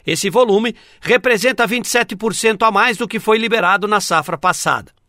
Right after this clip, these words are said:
Para os médios e grandes agricultores, serão liberados quarenta e oito bilhões. Já para a agricultura empresarial,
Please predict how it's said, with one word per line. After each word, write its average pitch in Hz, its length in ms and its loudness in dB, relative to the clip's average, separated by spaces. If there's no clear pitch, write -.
Para 190 180 2
os 185 140 -4
médios 156 460 -2
e 165 80 -6
grandes 139 400 -2
agricultores, 180 720 -2
serão 240 280 2
liberados 220 500 0
quarenta 233 420 2
e - 20 6
oito 233 240 4
bilhões. 196 460 0
Já 214 240 2
para 226 220 2
a 220 40 4
agricultura 196 520 0
empresarial, 208 680 0